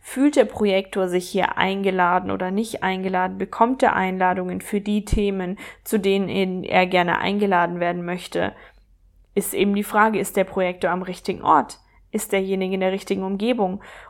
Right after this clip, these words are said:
Und nur dann kann er entsprechend auch seiner Strategie handeln und so handeln, dass es, ja, sein Potenzial entfaltet. Genauso auch bei einem Generator. Ähm, welche Möglichkeiten gibt es für ihn, gerade zu reagieren?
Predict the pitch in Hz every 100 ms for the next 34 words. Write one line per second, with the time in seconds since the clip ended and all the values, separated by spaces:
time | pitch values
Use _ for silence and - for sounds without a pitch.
0 | - 226 214 196 180 190 202 190 190 185
1 | 190 - 196 196 190 180 - 185 180 -
2 | - 180 190 175 208 196 - - - _
3 | _ _ _ _ _ _ - - 202 220
4 | 196 185 202 - 190 185 190 202 202 190
5 | 196 190 180 180 180 180 - 190 262 185
6 | 190 208 185 - - 349 208 - 95 -
7 | - 214 - _ _ _ _ _ _ _
8 | _ _ - - 208 196 214 208 214 202
9 | 196 190 196 190 185 262 381 233 196 -
10 | - - - - - 208 208 202 208 208
11 | - _ _ _ _ _ _ - - 214
12 | 220 226 247 262 254 254 214 220 254 -
13 | 415 - 269 - 202 196 196 190 185 185
14 | - 185 185 180 175 190 185 180